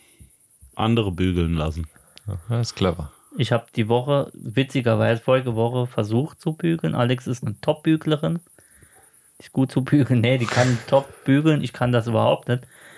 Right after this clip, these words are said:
Speaker 3: Und dann hab ich gesagt, komm, ich, ich, ich bügel mal ein T-Shirt.
Speaker 1: Die ist ja auch so ein heißes Eisen,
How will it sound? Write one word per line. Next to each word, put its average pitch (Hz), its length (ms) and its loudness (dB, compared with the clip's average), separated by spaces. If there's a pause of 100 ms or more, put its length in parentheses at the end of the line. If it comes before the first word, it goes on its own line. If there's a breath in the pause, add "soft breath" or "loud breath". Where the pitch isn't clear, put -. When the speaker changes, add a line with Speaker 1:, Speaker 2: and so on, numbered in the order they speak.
(560 loud breath)
Speaker 3:
Und 120 80 2
dann 113 120 4
hab 123 160 2
ich 123 100 -4
gesagt, 117 340 0
komm, 131 180 0
ich, - 220 -4
ich, 117 180 -6
ich - 220 -8
bügel 135 300 2
mal 113 200 2
ein 110 220 0
T-Shirt. 120 260 0
Speaker 1:
Die 113 60 4
ist 104 140 0
ja 113 100 2
auch 107 160 2
so 107 160 0
ein 90 160 2
heißes 95 340 0
Eisen, 95 400 0